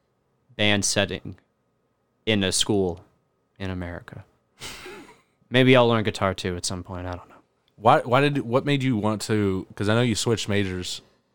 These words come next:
Speaker 2: You were going originally
Speaker 1: Yep.
Speaker 2: for engineering, right?
Speaker 1: Mm-hmm. I was an engi-, electrical engineer because that was my family.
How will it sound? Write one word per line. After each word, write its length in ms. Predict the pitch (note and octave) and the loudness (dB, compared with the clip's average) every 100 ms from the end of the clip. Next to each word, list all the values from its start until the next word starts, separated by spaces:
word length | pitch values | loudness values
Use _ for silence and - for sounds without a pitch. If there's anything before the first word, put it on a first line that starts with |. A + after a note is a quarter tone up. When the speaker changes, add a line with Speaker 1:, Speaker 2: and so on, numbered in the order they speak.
| _ A2 | _ -8
Speaker 2:
You 140 | G#2 | -4
were 80 | A2 | -2
going 340 | G#2+ A#2 A2+ | 0 2 2
originally 380 | G#2 A#2+ A#2 D3+ | 2 2 4 2
Speaker 1:
Yep. 80 | D#3 | 4
Speaker 2:
for 100 | A2+ | 2
engineering, 520 | A2 G2 G2 F#2+ E2+ | 2 0 -2 -2 -4
right? 180 | F2 B2 | -2 0
Speaker 1:
Mm-hmm. 340 | C#3+ D#3 B2+ | 2 2 0
I 100 | G2+ | 0
was 180 | A#2 B2+ | 2 2
an 60 | C#3+ | 2
engi-, 340 | D3+ D3 C#3+ | 2 0 -2
electrical 400 | A#2+ B2+ C3 D3 | 2 2 2 0
engineer 580 | D3 C#3 C#3+ C3+ C3 B2 _ _ | 0 0 2 4 2 0 _ _
because 200 | A2+ A#2+ | 0 4
that 80 | A#2 | 4
was 140 | B2 A2+ | 4 2
my 100 | G#2 | 0
family. 460 | C#3 C3 A2+ G#2+ | 2 2 2 -2